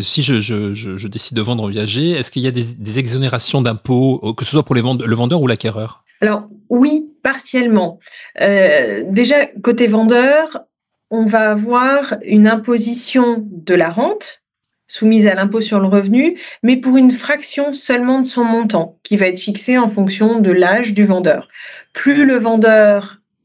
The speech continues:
Speaker 2: vieillit, plus la part imposable de la rente sera faible.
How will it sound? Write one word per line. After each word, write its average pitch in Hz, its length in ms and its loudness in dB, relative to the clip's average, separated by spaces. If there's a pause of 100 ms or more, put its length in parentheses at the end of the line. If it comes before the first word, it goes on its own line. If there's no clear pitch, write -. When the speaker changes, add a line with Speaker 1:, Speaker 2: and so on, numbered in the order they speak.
(120)
Speaker 2:
vieillit, 208 640 2 (340)
plus 294 280 4
la 262 140 0
part 240 320 -2
imposable 214 540 2
de 202 80 -2
la 185 180 0
rente 220 420 -4
sera 220 320 -4
faible. 156 360 -6